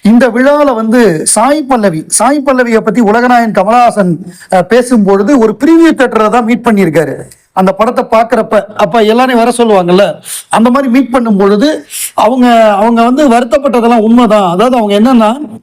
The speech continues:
என்னை வெறும் வந்து ஒரு ரவுடி பேபி, ஒரு டான்ஸ் ஆடுற ஹீரோயினாவே பார்ப்பாங்க போல் இருக்கு, ஆஹ், but எனக்கு இவ்வளவு திறமை இருக்குன்னு அதை வெளிக்காட்டணும், அந்த மாதிரி ரோல் அமையலையே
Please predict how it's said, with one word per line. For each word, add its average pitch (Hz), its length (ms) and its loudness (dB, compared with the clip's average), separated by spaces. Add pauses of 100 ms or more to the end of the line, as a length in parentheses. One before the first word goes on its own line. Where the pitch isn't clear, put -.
(200)
என்னை 220 240 2
வெறும் 269 360 2
வந்து 254 220 0
ஒரு 247 160 2
ரவுடி 226 480 2
பேபி, 226 280 2
ஒரு 214 180 2
டான்ஸ் 240 320 0
ஆடுற 240 200 0
ஹீரோயினாவே 214 640 2
பார்ப்பாங்க 208 560 0
போல் 180 160 2
இருக்கு, 175 440 0 (380)
ஆஹ், 180 500 0
but 202 460 2
எனக்கு 202 300 0
இவ்வளவு 214 280 2
திறமை 262 320 0
இருக்குன்னு 226 320 2
அதை 190 60 0
வெளிக்காட்டணும், 220 560 0
அந்த 202 160 0
மாதிரி 208 260 2
ரோல் 262 140 2
அமையலையே 190 800 0